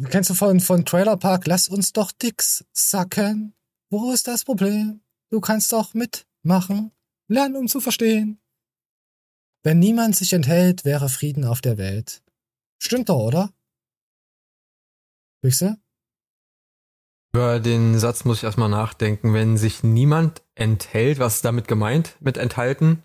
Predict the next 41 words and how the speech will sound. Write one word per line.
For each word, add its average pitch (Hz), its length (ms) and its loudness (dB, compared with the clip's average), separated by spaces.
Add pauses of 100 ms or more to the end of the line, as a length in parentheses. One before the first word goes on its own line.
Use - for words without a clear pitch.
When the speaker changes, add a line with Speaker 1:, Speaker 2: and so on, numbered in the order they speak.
(320)
Speaker 1:
Dicksacken. 135 920 -4 (520)
Speaker 2:
Also, 113 580 2
äh 113 400 2
Speaker 1:
Wenn 190 100 0
sich 170 180 -2
alle 226 220 2
die 202 80 -2
Schwänze 220 420 0
gegenseitig 196 560 0
lutschen 180 320 0
würden, 131 120 0
Speaker 2:
Ach 123 60 0
so. 131 600 0
Speaker 1:
dann 160 140 0
würde 185 120 2
es 190 100 -2
keinen 185 180 0
Krieg - 240 -2
geben. 131 460 0
Speaker 2:
Meinst 123 360 -2
du 160 40 0
das 147 260 -2
real 131 380 0
lutschen 190 400 0
oder 156 200 2
meinst 151 300 0
du 139 40 -8
das 143 160 0
als 131 200 0
Metapher 123 600 0
für, 117 600 0 (640)
Speaker 1:
Ja, 120 160 0
die 113 60 0
Speaker 2:
äh, 113 60 0
Speaker 1:
meinen 180 120 0
das 180 100 2
schon 160 160 -4
ernst. 139 200 -4
Speaker 2:
freundlich 139 340 0
Speaker 1:
Also, 123 100 0
Speaker 2:
sein? 107 300 -2